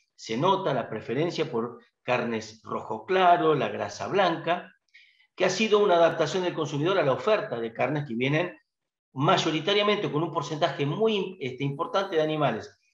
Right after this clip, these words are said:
o de feedlot, o con fuertes, eh, componentes de grano en los últimos meses de terminación a pasto.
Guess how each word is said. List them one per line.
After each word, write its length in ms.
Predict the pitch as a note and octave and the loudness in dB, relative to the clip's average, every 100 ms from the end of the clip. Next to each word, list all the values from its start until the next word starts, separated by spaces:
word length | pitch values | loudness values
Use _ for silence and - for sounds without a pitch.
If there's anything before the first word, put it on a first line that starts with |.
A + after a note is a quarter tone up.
| _ | _
o 120 | A#3 | 4
de 120 | A3+ G3 | 4 2
feedlot, 500 | G3 F#3+ G3+ G#3 G3+ | 0 0 2 2 -4
o 100 | C#3+ | -2
con 180 | E3 D3 | -2 0
fuertes, 440 | F#3+ F3+ D3+ - _ _ - | -2 -2 -8 -12 _ _ -6
eh, 160 | C#3 | -4
componentes 540 | C#3 C#3 C#3+ E3+ F3+ D3+ | 0 0 0 -2 0 2
de 100 | D3 | 4
grano 260 | D#3 E3+ | 4 2
en 80 | D3+ | 0
los 160 | C3+ - | -2 -4
últimos 400 | C#3+ C#3 B2+ B2 | -6 -2 -2 0
meses 340 | C#3+ C#3 C3 | -2 -2 -4
de 120 | A2+ | -4
terminación 600 | - G#2+ A2+ A2+ G#2 C3 | -6 -6 -4 -4 -4 -4
a 120 | A2+ A2 | -4 -4
pasto. 320 | G2+ - | -6 -8